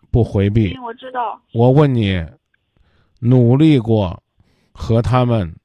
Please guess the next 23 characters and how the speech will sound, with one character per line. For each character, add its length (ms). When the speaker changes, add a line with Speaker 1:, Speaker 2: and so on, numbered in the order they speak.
Speaker 1:
能 320
够 380
重 340
新 320
建 260
立 140
起 180
来 180
一 100
种 300
不 180
错 360
的 120
关 260
系， 280
你 180
努 240
力 160
过 200
吗？ 240
Speaker 2:
努 240
力 180
过。 260